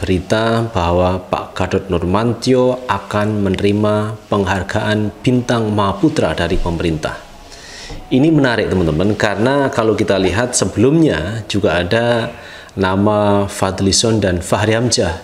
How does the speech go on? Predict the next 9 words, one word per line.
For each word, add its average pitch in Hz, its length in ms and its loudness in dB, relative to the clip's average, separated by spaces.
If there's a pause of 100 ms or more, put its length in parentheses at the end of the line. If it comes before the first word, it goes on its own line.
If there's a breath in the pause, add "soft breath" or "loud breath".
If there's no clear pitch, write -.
juga 139 400 2
menerima 113 800 0 (400 loud breath)
Bintang 120 560 2
Mahaputra 107 880 0
Nararya 104 640 2
dari 87 160 2
pemerintah 85 640 -2
yang 82 240 0
diberikan 113 640 -2